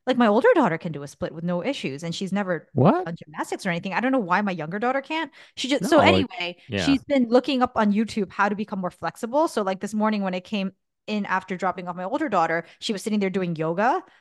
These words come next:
Speaker 1: trying to, like, become more flexible. Anyway, so yesterday she was trying to do handstands, and then my older daughter was trying to battle her to see who can hold their handstands longer.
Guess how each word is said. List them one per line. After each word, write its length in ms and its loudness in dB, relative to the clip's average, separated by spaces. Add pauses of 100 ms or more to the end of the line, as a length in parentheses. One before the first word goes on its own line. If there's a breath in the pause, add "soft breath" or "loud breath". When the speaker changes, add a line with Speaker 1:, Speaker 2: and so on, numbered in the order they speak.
(180 soft breath)
Speaker 1:
trying 140 2
to, 100 -2
like, 180 -4
become 220 -4
more 160 2
flexible. 640 -2 (160)
Anyway, 320 2
so 120 -2
yesterday 760 0 (200 soft breath)
she 260 -4
was 100 2
trying 160 2
to 60 0
do 80 -4
handstands, 480 -8
and 100 -8
then 80 -4
my 120 -4
older 240 0
daughter 260 2
was 140 -4
trying 180 -6
to 60 -6
battle 340 2
her 200 -4
to 120 -12
see 140 -10
who 140 -8
can 160 -4
hold 240 0
their 120 -6
handstands 540 -14
longer. 420 -4